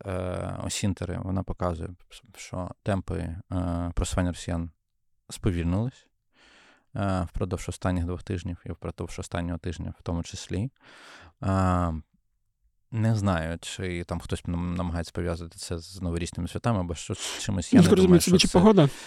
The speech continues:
Speaker 1: я думаю, що це більше якраз погода. М, з одного боку. З другого боку, е, це якраз,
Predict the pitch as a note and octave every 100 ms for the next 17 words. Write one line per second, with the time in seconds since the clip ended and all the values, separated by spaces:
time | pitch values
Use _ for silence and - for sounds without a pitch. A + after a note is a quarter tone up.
0 | - A2 G#2+ G#2+ G2 F#2 - - F#2+ F#2
1 | E2+ - F2 F2+ F2 - G2 C3+ F3+ C#3+
2 | - - - - _ - G#2 G2+ G2+ G2
3 | G2 F#2+ G#2+ G#2 G2 F#2 - F2 G#2+ F#2+
4 | F#2 F2+ F#2 - F2 E2+ F2+ - G2 F#2
5 | F#2 F2+ F2+ F2 F2 - G2 F2+ F2+ F#2
6 | F2+ F2+ - -